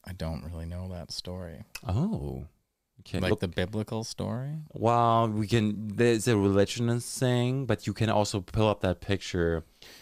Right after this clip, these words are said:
Speaker 2: where they built the tower. No, that's not it. The Tower of Babel, is that what it is? But there's one there, there, this one.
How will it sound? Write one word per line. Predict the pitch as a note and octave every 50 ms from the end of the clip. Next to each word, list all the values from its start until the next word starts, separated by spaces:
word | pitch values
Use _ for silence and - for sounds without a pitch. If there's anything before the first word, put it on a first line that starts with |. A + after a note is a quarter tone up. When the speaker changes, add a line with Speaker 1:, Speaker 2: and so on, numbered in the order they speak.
| - _ _
Speaker 2:
where | - F#2 F#2
they | F2 F#2+ F2+
built | D#2+ - F#2+ F#2 F2 -
the | F2+ E2+
tower. | - - - F2 E2+ E2+ E2+ E2 E2 D#2+ E2 E2 E2+ -
No, | E2 E2+ E2
that's | E2 E2 D#2 - - -
not | D2+ C#2 C#2 C#2+
it. | C#2+ D2 - - B2+ C#3+
The | - F2+
Tower | - F#2 F2+ F2 E2+
of | E2+ -
Babel, | - E2+ F2+ G2 A2+ - -
is | E2+ -
that | G2 G2+ - -
what | A#2+ A#2+ A#2+
it | B2
is? | B2+ C3+ C3+ - - _ _ _ _ _ - _ _ _ _ _ _ _ _ _ _ _ _ _ _ _ _ _ _ _ _ _ _ _
But | G2+ G2 -
there's | A2+ A#2 G#2+ - A#2+
one | G2 F#2+ G2 A2+ A#2+ A#2+ A#2+ A#2
there, | A#2+ A2+ G#2+ G2 F2+
there, | D#2+ F#2 F#2 F2+ E2
this | E2+ F#2+ F2+ - -
one. | D#2+ D2+